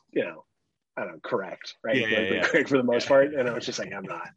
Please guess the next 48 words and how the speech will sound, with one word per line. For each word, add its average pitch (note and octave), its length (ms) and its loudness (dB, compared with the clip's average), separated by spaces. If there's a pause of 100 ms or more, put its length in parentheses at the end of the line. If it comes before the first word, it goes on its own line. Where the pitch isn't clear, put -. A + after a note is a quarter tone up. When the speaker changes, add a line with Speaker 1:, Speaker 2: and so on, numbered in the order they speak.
(360)
Speaker 1:
we're D#3+ 80 4
not C#3+ 140 4
going A#2+ 240 4
off G#2 180 -8
color G#2 240 -6
here F#2+ 180 -10
at E2 60 -14
all. E2+ 360 -10
There's C3+ 280 2
no A#2 200 -4
chance A2+ 460 -4
anything A2+ 480 -6
is G2+ 160 -10 (120)
anything A2+ 460 -4
but G2+ 320 -4 (600)
G-rated G#2 840 0
content." F2+ 460 -12 (320)
Speaker 2:
<laughs> - 1400 -16
Read B2+ 160 -4
the C3+ 100 0
room. B2+ 420 2
It's - 220 -14
really, A2+ 360 4
uh, G#2+ 200 2
it's G2 120 -10
Speaker 1:
Dude, B2+ 260 4
Speaker 2:
deep. G2+ 140 -6
Speaker 1:
I B2 100 2
read B2+ 340 4
it C3+ 120 6
and C#3+ 100 0
I B2+ 60 2
was B2 200 0
like, A2 160 -2
"Yep, C3 200 2
Speaker 2:
Yep. A2+ 100 -2
Speaker 1:
I B2 40 0
know C3 120 0
where A#2 120 -2
I'm A2 80 -6
staying. G#2 440 -8
I C#3+ 60 4
know C#3+ 80 8
my C#3 140 6
lane B2 280 0
<laughs> - 60 -12
here C#3+ 140 2
today." G#2+ 440 -2